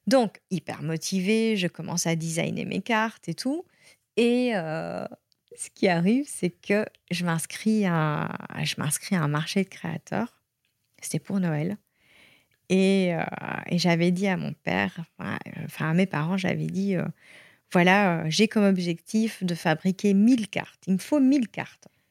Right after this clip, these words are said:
Et mon père, il vient près de moi, il me dit, « Alex, va jusqu'au bout. Parce que demain, tu vas tout vendre. » Et c'était mignon parce que, bah, le lendemain, euh, c'était le fameux marché. Ça durait deux jours.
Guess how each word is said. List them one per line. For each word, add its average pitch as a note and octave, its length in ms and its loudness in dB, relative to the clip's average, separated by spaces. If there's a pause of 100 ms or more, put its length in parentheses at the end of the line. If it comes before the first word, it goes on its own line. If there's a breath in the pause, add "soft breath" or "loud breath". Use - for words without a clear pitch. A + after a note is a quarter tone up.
(200)
Et F#3 100 4
mon D#3 140 2
père, F#3 260 -2
il G3 100 0
vient E3+ 160 -6
près F3 200 -4
de D#3 40 -2
moi, E3+ 160 0
il F#3 100 2
me D#3+ 40 0
dit, « F#3 240 -10
Alex, - 420 -6 (220)
va F3+ 60 2
jusqu'au - 300 -2
bout. - 120 -12 (160)
Parce - 160 -2
que - 80 0
demain, F#3 320 2
tu - 160 -8
vas E3+ 100 2
tout - 200 -4
vendre. » F3+ 440 -2 (540)
Et - 80 -2
c'était F3 220 0
mignon F3+ 280 2
parce F3+ 200 -2
que, - 180 -6 (280)
bah, E3+ 140 -4
le F3 60 0
lendemain, E3+ 480 0
euh, D#3 400 -2 (800)
c'était F3 460 0
le D#3+ 100 -6
fameux E3+ 320 -2
marché. F3+ 400 -4
Ça E3+ 160 0
durait E3 300 2
deux D#3 160 -2
jours. E3 340 -8